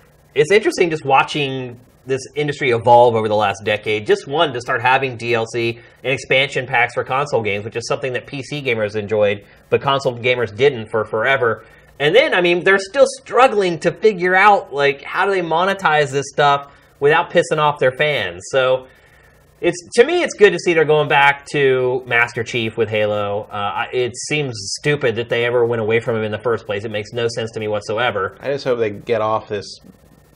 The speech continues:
Speaker 2: like, whatever, the story that they have been laboring to tell for two games now and just move on.
Speaker 1: I don't think they can, though, Matt. They're neck
Speaker 2: They
Speaker 1: deep
Speaker 2: could,
Speaker 1: in it now.
Speaker 2: they
Speaker 1: They
Speaker 2: could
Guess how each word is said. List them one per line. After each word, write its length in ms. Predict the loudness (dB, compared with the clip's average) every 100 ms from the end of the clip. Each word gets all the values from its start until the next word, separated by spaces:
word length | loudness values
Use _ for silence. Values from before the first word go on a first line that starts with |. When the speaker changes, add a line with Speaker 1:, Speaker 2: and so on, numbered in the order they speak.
| -14
Speaker 2:
like, 200 | -10 -8
whatever, 320 | -6 -6 -6 -6
the 140 | -10
story 380 | -4 0 2 2
that 180 | 0 -4
they 200 | -6 -8 -10
have 180 | -8
been 100 | -8 -6
laboring 580 | -6 -4 -4 -6 -6
to 100 | -12
tell 260 | -8 -6 -6
for 100 | -8
two 220 | -12 -10
games 400 | -8 -8 -8 -10
now 320 | -10 -6 -6
and 160 | -6 -6
just 180 | -10 -10
move 300 | -10 -8 -6
on. 460 | -8 -10 -12 -14 -2
Speaker 1:
I 220 | 0 0
don't 220 | 0 -2
think 140 | -2 -2
they 100 | -2
can, 380 | -2 -6 -2 0
though, 120 | -2
Matt. 300 | -2 -6 2
They're 320 | 4 4 0 -18
neck 420 | -12 0 2 2
Speaker 2:
They 180 | 6 6
Speaker 1:
deep 80 | 8
Speaker 2:
could, 120 | 6
Speaker 1:
in 100 | 8
it 100 | 6
now. 160 | 6 8
Speaker 2:
they 140 | 8
Speaker 1:
They 80 | 8
Speaker 2:
could 180 | 8